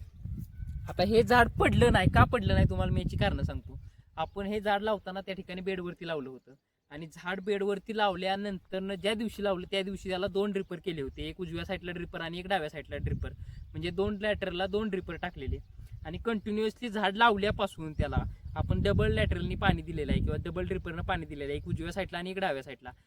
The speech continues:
आणि जशी त्याची वाढ होईल, तर तसं आपण त्या ठिकाणी ज्या नळ्या आहेत त्या ड्रिपच्या किंवा लॅटरल्स म्हणू आपण त्याला, तर त्या थोड्या, थोड्या,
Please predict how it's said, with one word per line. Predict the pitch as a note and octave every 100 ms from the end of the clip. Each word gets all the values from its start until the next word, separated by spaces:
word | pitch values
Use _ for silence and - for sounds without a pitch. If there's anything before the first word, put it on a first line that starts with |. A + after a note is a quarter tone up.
| _ _
आणि | C#3+ D#3
जशी | E3 F#3 G#3
त्याची | A3+ - A3+
वाढ | A#3+ A3+ G#3+
होईल, | G3+ D#3+ D3 D3+ _ _ _ -
तर | D3+
तसं | F3+ G3+
आपण | F#3 -
त्या | G3 G3
ठिकाणी | G3 F#3 F3+
ज्या | F3 G3 G#3 G3
नळ्या | F#3 F#3 F#3
आहेत | F#3 D3
त्या | D3+ C#3+
ड्रिपच्या | C#3+ D3+ C#3+ - C3
किंवा | D3+ D#3+
लॅटरल्स | E3+ D#3+ D#3
म्हणू | F3+ D3+
आपण | - C3
त्याला, | C3 C3+
तर | D#3
त्या | D3+ F#3+
थोड्या, | F#3 E3+ F#3+
थोड्या, | F3+ F3